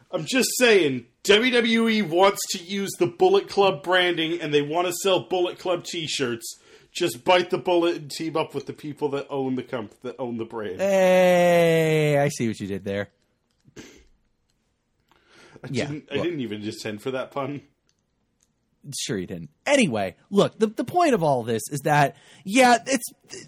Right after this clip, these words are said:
Speaker 2: they probably should be doing some better spots for this tour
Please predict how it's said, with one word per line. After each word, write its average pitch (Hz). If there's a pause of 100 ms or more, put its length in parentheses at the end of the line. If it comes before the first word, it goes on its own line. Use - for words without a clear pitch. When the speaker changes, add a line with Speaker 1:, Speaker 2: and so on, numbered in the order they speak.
(120)
Speaker 2:
they 381
probably 262
should 220
be 208
doing 190
some 175
better 156
spots 147
for 156
this 143
tour 143